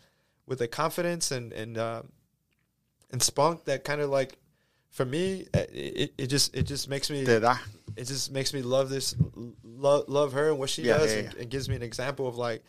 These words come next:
Speaker 1: man, that's how I should face, uh, e-, places where maybe I'm different in the room or I'm the only one in that room. I should be the Serena Williams of that, of that room.
Speaker 2: Dude,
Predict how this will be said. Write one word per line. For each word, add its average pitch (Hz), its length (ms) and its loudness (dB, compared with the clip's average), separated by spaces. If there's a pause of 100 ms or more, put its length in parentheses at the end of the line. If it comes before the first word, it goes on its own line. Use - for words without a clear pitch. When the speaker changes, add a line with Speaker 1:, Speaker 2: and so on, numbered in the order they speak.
(360)
Speaker 1:
man, 139 140 0
that's 165 200 4
how 160 100 6
I 147 80 4
should 139 200 -2
face, - 380 -2 (520)
uh, 82 340 0 (240)
e-, 127 120 -10 (440)
places 139 380 0
where 120 260 0
maybe 127 480 -4 (800)
I'm 131 140 -2
different 135 340 0
in 123 60 -8
the 120 80 -4
room 113 300 -8 (160)
or 120 400 2
I'm 120 220 -2
the 123 100 0
only 127 180 -2
one 123 160 -6
in 113 120 -10
that 113 120 -6
room. 107 220 -10
I - 80 -10
should - 160 -8
be 127 160 -2
the 117 160 0
Serena 123 340 -2
Williams 123 380 -6
of 113 80 -8
that, 123 200 -8 (200)
of 110 140 -8
that 76 180 -8
room. - 160 -16 (1200)
Speaker 2:
Dude, 120 340 4